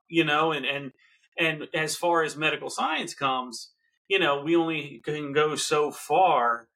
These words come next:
into trying to explain things like that, um, as well as other certain, you know, diseases that don't seem, you know, you, you have typical ones of this planet, and there he is. Good, I'm glad you got to get back on the router.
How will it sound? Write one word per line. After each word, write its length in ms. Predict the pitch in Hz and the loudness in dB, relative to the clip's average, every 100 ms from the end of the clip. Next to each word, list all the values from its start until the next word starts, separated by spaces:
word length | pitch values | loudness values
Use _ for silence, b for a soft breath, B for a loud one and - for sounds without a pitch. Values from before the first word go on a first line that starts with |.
| _ _ _ - | _ _ _ -2
into 480 | 156 143 - 147 131 | -2 -2 -6 -6 -6
trying 300 | - 151 135 | -2 -2 0
to 120 | 131 | -4
explain 480 | 120 - - 170 156 | -8 -6 0 0 0
things 300 | 151 131 127 | -4 -6 -4
like 320 | 135 127 113 139 | -2 -2 -2 -2
that, 440 | 170 143 123 - _ _ _ - | 2 2 0 -4 _ _ _ 0
um, 520 | 151 139 131 123 110 113 | 4 6 4 0 -8 -4
as 180 | 147 151 | -4 2
well 220 | 147 139 | 2 2
as 100 | - | 2
other 500 | 160 165 160 143 117 - | 2 4 2 0 -6 -10
certain, 680 | - - 147 143 131 123 113 | -8 -2 2 0 0 -10 -10
you 160 | 156 147 | -4 -2
know, 240 | 127 120 | -2 -4
diseases 500 | 120 131 135 127 135 143 | -8 -6 -6 -8 -2 0
that 180 | 143 | 0
don't 240 | 185 185 - | 0 -4 -6
seem, 180 | 175 175 | -10 -6
you 120 | 196 | -2
know, 180 | 175 165 | -2 -4
you, 220 | 196 226 | -8 -12
you 160 | 208 214 | -10 -2
have 180 | 226 - | -2 -2
typical 320 | 196 190 185 | -6 -4 -6
ones 240 | 180 165 | -6 -4
of 160 | 156 156 | -4 -2
this 180 | - - | -2 -2
planet, 460 | 147 139 139 143 - _ _ _ - | -2 0 0 -2 -6 _ _ _ -6
and 160 | 170 | 0
there 180 | 214 190 | 2 2
he 100 | 135 | 2
is. 280 | 120 117 - _ _ _ _ | 0 -2 -8 _ _ _ _
Good, 160 | 190 190 | 2 2
I'm 100 | 175 | 2
glad 220 | 180 175 | 2 2
you 40 | 151 | 2
got 180 | 156 156 | 0 0
to 180 | 147 | 0
get 180 | 143 151 | 0 0
back 220 | 147 135 143 | 2 2 0
on 200 | 135 127 | -2 -2
the 100 | 123 | 0
router. 480 | 131 131 123 113 | 2 2 0 -4